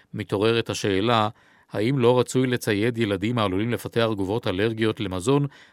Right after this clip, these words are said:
בשני מזריקים של אדרנלין במקום במזרק אחד כפי שנהוג היום? הערת העורך. מעניין לציין שבאחד עשר אחוזים החולים היו אלרגיים לירקות ולפירות.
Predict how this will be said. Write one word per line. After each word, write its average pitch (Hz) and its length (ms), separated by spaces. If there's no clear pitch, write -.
בשני 170 460
מזריקים 113 540
של 113 180
אדרנלין 104 460
במקום 110 320
במזרק 107 400
אחד 160 260
כפי 160 220
שנהוג 156 380
היום? 165 300
הערת 165 360
העורך. 110 580
מעניין 151 420
לציין 110 480
שבאחד 95 500
עשר 165 280
אחוזים 135 380
החולים 135 340
היו 135 260
אלרגיים 127 520
לירקות 117 560
ולפירות. 95 680